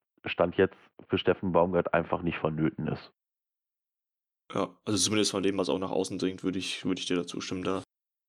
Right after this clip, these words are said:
Speaker 2: sieht man jetzt nicht zwingend, dass da noch was getan werden muss, äh, an-, anders als bei anderen Teams, die ein bisschen weiter unten rumgurken, als sie denken. Ich sag mal, äh, wenn ich da an Wolfsburg denke oder so. Wobei die auch theoretisch den Kader hätten da überhaupt nicht, also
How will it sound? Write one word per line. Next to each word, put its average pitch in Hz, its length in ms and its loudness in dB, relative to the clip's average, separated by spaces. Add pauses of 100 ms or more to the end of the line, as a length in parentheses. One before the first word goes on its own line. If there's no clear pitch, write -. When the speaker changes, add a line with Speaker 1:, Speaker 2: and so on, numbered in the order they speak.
(160)
Speaker 2:
sieht 123 240 4
man 117 120 2
jetzt 110 160 4
nicht 110 200 0
zwingend, 113 280 0
dass 104 140 4
da 104 120 2
noch 101 120 -6
was 101 160 0
getan 101 340 0
werden 101 220 0
muss, - 420 0
äh, - 200 -4
an-, - 200 -6
anders 104 300 0
als 98 160 0
bei 95 260 0 (500)
anderen 110 300 2
Teams, 104 240 0
die 107 80 0
ein 95 40 2
bisschen 107 220 2
weiter 107 200 2
unten - 180 -2
rumgurken, 107 460 0
als 95 140 0
sie 104 80 2
denken. 107 360 -2 (240)
Ich - 80 -14
sag 95 80 -2
mal, 92 260 -2
äh, 107 140 -2 (100)
wenn 98 100 0
ich - 80 -6
da 101 100 0
an 95 120 -2
Wolfsburg 101 340 0
denke 104 240 0
oder 104 180 2
so. 107 220 2 (380)
Wobei 98 180 4
die 104 140 4
auch 107 200 4
theoretisch 107 560 2
den 104 160 -2
Kader 110 280 2
hätten 113 300 -2
da 101 200 2
überhaupt 104 420 0
nicht, - 420 -4 (100)
also 104 220 2